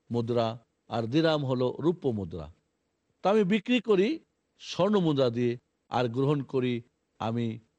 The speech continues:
কি দিয়ে? রূপ্য মুদ্রা দিয়ে। "ওয়া আবিউ বিদ দারাহিম ওয়া আখুদুদ দানানির", আমি বিক্রি করি দিরহাম দিয়ে,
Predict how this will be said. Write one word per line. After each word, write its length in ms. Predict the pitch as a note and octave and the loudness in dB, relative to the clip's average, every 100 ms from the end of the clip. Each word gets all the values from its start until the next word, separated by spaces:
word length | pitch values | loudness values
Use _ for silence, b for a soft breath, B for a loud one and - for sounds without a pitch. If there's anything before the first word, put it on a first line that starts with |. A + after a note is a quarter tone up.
| _ | _
কি 160 | - C#3 | -4 -4
দিয়ে? 340 | C#3+ F3+ G#3+ C4 - | 2 2 2 -4 -8
রূপ্য 300 | C3+ F3 F3 | -4 -2 0
মুদ্রা 320 | C#3 G#2+ G2+ | 0 -2 -6
দিয়ে। 180 | E2+ E2+ - _ - | -8 -12 -14 _ -2
"ওয়া 200 | D3+ G3+ | 2 4
আবিউ 260 | B3 C4 | 4 4
বিদ 220 | A#3 A3+ D#3+ | 4 2 2
দারাহিম 680 | F#3+ G3+ G3 F3+ F3+ F3 | 4 6 4 4 2 2
ওয়া 180 | C3+ C3+ | 2 2
আখুদুদ 380 | D3+ F#3 F#3 F3 | 2 0 0 2
দানানির", 460 | A3+ A3+ G3 F#3 F3 _ _ _ | 2 4 2 0 -6 _ _ _
আমি 180 | E3 F#3+ | 0 2
বিক্রি 360 | F#3 G#3+ A#3 | 2 0 -2
করি 460 | G#3 A3+ A3 A3+ A3 _ - | 2 4 4 2 -2 _ -10
দিরহাম 560 | C3 E3+ E3 G3 A#3 A3+ | 0 2 4 4 2 2
দিয়ে, 340 | A#3 A3+ G#3+ | 4 4 2